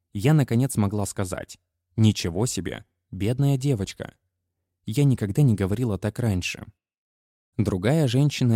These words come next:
испытала подобное сочувствие к себе, найдя старую школьную фотографию. Она поняла, что говорит с девочкой на фотографии. Вот что она сказала:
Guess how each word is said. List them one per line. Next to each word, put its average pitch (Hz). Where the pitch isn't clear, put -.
испытала 123
подобное 110
сочувствие 110
к -
себе, -
найдя 113
старую 131
школьную 104
фотографию. -
Она 113
поняла, 107
что -
говорит 104
с 95
девочкой 110
на 98
фотографии. 101
Вот 95
что 107
она 95
сказала: 92